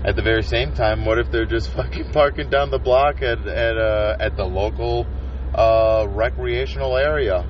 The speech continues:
uh, paying eight dollars for their day pass fee, and then taking a super sweet photo next to what is a very, uh, you know, quaint little pond, uh, or something?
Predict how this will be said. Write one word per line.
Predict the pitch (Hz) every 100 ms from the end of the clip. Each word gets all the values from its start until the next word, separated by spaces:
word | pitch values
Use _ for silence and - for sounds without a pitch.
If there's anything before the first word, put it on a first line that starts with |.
| -
uh, | 98 95
paying | - 113 113 113 117
eight | 107 120
dollars | 113 120 120 104 -
for | 104
their | 101 98
day | 90 117
pass | - 101 101
fee, | - 101 101 98 - - 104
and |
then | 104 107
taking | 120 123 139
a | 135
super | - 131 143
sweet | 135 139
photo | - 135 135 117
next | 113 -
to | 123
what | 117 117
is | 117
a | 113
very, | 110 110 113 113 113 - - -
uh, | 110 110 110 104
you | 113
know, | 107 107 107 - - -
quaint | 120 113 110 - -
little | 113 113 113 113 107 - -
pond, | - 113 110 101 - - - - -
uh, | 101 98 95 92
or | 98
something? | - 98 92